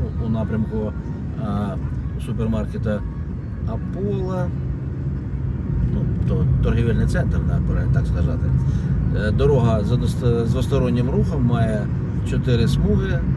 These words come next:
по дві у кожному напрямі. Уже темний час доби, нагадаю, що темний час доби — це час суток від заходу до сходу сонця.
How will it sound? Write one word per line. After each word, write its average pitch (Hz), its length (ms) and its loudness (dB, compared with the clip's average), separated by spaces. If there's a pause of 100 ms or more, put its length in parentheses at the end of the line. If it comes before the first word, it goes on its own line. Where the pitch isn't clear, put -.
(120)
по 123 100 2
дві 123 200 2
у 113 80 0
кожному 113 500 0
напрямі. - 480 0 (2000)
Уже 120 140 0
темний 127 380 0
час 110 240 0
доби, - 380 0
нагадаю, - 400 2
що - 120 0
темний - 320 0
час - 200 0
доби — - 340 -2
це - 240 -2 (420)
час - 300 0 (300)
суток - 420 -4
від 117 160 0 (420)
заходу 180 560 -2 (360)
до 139 140 0 (120)
сходу 127 520 0 (500)
сонця. 127 480 -2